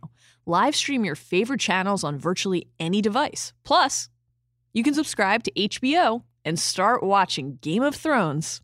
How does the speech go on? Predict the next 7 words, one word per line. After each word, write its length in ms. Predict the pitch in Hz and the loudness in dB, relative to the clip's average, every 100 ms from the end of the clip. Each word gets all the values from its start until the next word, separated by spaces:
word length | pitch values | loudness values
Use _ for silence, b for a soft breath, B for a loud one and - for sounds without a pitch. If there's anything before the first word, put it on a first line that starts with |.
| _ _ _ _ | _ _ _ _
today. 300 | - 285 311 - - _ _ _ _ | 2 6 6 4 -6 _ _ _ _
And 140 | 180 185 | -2 2
now, 400 | 180 190 254 285 _ _ | 4 4 2 0 _ _
back 220 | 156 160 - | 2 2 2
to 80 | 220 | 2
Binge 300 | 202 170 160 | 2 2 -2
Mode. 280 | 85 76 | -4 -6